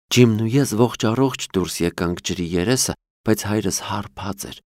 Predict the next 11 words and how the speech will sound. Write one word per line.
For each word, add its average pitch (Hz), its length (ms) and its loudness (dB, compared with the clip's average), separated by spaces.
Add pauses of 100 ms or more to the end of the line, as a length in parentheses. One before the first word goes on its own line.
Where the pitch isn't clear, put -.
(580)
Եղբայրս 127 560 4
էլ 101 140 2
հազիվ 110 400 2
չորս - 380 -2
տարեկան 78 520 -8
լիներ։ - 380 -14 (720)
Նրանք 113 380 6
այլևս 110 400 6
ջրի 113 240 2
երեսին 113 480 2
չերևացին։ 98 720 0